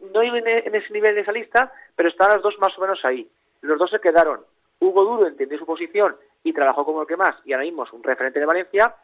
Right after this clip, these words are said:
y Paulista más de lo mismo. Deportivamente Paulista de temporada, por lo menos a mí y a muchos, nos ha sorprendido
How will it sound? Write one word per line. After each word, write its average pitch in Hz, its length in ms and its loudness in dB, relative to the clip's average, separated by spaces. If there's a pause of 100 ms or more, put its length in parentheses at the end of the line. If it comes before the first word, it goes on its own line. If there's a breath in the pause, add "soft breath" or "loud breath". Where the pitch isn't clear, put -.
(180)
y 202 100 -2
Paulista 185 540 2
más 196 260 2
de 190 60 -4
lo 143 100 -4
mismo. 131 380 -8 (640)
Deportivamente 131 560 -2
Paulista 156 260 -4
de 160 80 -2
temporada, 180 520 0
por 160 120 0
lo 143 100 0
menos 175 340 -6
a 139 120 -2
mí 160 280 -8
y 135 60 -2
a 127 60 0
muchos, 233 420 -2 (280)
nos 131 140 -2
ha 123 40 -4
sorprendido 160 720 0